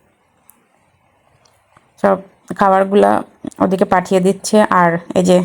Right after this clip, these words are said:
দে-, দেখতে পাচ্ছেন, আহ, এটাই হচ্ছে মেয়ে। আমরা এটা একে দেখার জন্য আবার বাইরে নিয়ে এসেছি। তো বাড়ির বাহিরে এসে মেয়ে দেখছি। আর আমার ফুপু এই যে তাকে কিছু সম্মানী দিল।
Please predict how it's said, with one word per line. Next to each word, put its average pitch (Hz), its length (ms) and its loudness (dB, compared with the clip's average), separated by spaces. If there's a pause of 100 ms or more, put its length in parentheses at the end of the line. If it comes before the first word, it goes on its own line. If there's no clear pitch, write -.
(120)
দে-, 175 120 -6 (520)
দেখতে 185 220 0
পাচ্ছেন, 220 440 2 (680)
আহ, 175 420 2
এটাই 196 240 4
হচ্ছে 208 300 2
মেয়ে। 196 320 4 (2250)
আমরা 185 420 0 (260)
এটা 196 280 0
একে 196 260 0
দেখার 185 340 0
জন্য 196 220 2
আবার 190 140 0
বাইরে 175 320 4
নিয়ে 185 180 4
এসেছি। 185 460 0 (600)
তো 180 200 2
বাড়ির 180 240 2
বাহিরে 180 380 2
এসে 190 280 0
মেয়ে 180 220 2
দেখছি। 180 380 0
আর 180 200 0
আমার 180 220 -2
ফুপু 190 280 -2
এই 185 120 2
যে 180 140 4
তাকে 175 240 -2
কিছু 180 340 -2 (200)
সম্মানী 170 480 0
দিল। 180 240 2